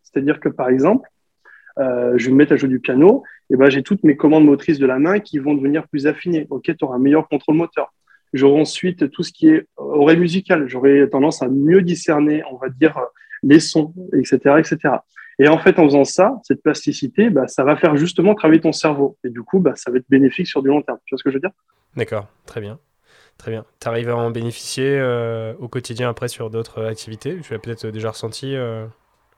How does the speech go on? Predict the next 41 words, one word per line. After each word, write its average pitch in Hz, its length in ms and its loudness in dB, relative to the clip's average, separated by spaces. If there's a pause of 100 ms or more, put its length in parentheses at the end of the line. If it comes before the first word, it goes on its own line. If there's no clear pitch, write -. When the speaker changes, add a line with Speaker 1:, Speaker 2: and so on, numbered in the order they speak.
(220)
Speaker 2:
après 123 220 -10
t'y - 120 -12
être 113 120 -14
mis, 180 100 -8
parce 120 160 -10
que, - 100 -14
est-ce - 300 -14
que 123 60 -10
j'ai 120 100 -8
compris, - 260 -10
t'en 127 140 -10
fais 120 140 -12
pas 123 160 -6
depuis, 117 420 -10
euh, 113 200 -4
très 113 180 -12
longtemps, 123 280 -6
non ? 151 140 -10
C'est - 140 -20
ça ? 151 180 -12 (720)
Speaker 1:
Je 131 180 -2
peux 131 100 4
pas 147 120 6
te 151 100 4
dire. 139 200 6
Là, 156 120 6
je - 60 -2
t'avouerai 156 320 6
que 160 60 -6
ça 139 120 -2
fait, 147 280 2
euh, 139 100 4
j'ai 131 160 -2
commencé, 160 680 -2
pour 131 180 -6
être - 80 -10
honnête 147 200 0
avec 135 140 -4
toi, 151 340 -4
en 143 40 -4
septembre. 160 500 -2